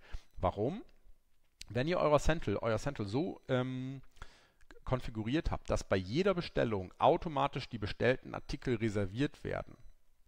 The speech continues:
ja, dann sind in, in den offenen Aufträgen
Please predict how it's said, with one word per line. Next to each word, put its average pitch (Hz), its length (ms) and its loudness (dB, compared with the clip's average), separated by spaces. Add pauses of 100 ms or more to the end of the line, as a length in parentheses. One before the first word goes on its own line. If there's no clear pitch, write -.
ja, 127 240 -4 (460)
dann 156 300 2
sind 160 220 0
in, 131 120 2 (140)
in 196 200 0
den 165 140 2
offenen 117 360 0
Aufträgen 110 680 0